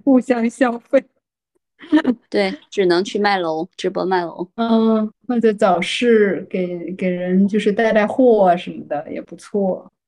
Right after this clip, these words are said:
Speaker 1: 嗯，
Speaker 2: 嗯。
Speaker 1: 羊肉汤要是能打包就好了，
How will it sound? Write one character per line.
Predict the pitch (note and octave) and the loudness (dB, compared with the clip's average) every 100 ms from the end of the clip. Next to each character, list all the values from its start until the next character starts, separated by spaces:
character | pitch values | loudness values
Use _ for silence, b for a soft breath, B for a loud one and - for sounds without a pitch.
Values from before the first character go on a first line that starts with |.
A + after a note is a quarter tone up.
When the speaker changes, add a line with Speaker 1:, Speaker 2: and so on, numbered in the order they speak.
| b b b b _ | b b b b _
Speaker 1:
嗯， | G#3+ | -4
Speaker 2:
嗯。 | G#3 | 0
Speaker 1:
羊 | G3+ A3+ | 0 4
肉 | C4 C4+ | 4 4
汤 | C4+ C4+ | 4 4
要 | C4 | 4
是 | C4 A#3+ | 2 4
能 | A3+ C4 | 4 4
打 | A3 F#3 | 0 0
包 | A#3+ B3 | 0 2
就 | C#4+ - D4 B3+ | 0 2 2 2
好 | C4 - | 2 2
了， | F#3+ A#3+ | 0 -2